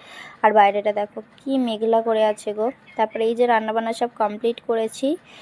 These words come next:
তোমাদের দাদাভাই শুয়ে আছে, সানে যাব। তো সান থেকে চলে এসেছি। এই যে দেখো বন্ধুরা,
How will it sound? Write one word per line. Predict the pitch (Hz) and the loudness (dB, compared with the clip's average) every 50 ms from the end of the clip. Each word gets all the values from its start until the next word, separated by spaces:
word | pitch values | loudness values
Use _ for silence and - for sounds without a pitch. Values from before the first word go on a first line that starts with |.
| - - _ | -20 -20 _
তোমাদের | - - 220 208 214 208 | -10 -6 -4 -4 -2 0
দাদাভাই | 208 202 208 208 214 220 220 | 0 0 2 2 0 0 -2
শুয়ে | - - 226 214 214 | -2 -4 -2 0 0
আছে, | 214 220 - 254 254 311 339 - _ _ _ _ _ | 0 0 -2 -2 -2 -2 -4 -6 _ _ _ _ _
সানে | - - - - 208 202 208 214 214 | -16 -8 -4 -2 -2 -2 -2 -4 -2
যাব। | 214 220 214 233 262 339 359 - - - - - - | -2 -2 0 0 -2 -2 -2 -6 -10 -12 -12 -12 -12
তো | - 226 214 | -12 -12 -12
সান | - - 226 226 233 | -8 -8 -8 -8 -6
থেকে | 226 247 233 254 247 | -6 -4 -4 -4 -4
চলে | 247 247 226 233 240 | -2 -4 -4 -2 -2
এসেছি। | 240 247 - 247 247 - 240 | -2 -2 -4 -4 -4 -4 -4
এই | 233 233 226 | -4 -4 -4
যে | 240 233 | -4 -2
দেখো | 233 233 233 - 247 240 | -2 -4 -2 -2 -4 -4
বন্ধুরা, | 233 240 240 240 247 247 254 285 | -4 -4 -6 -6 -4 -2 0 0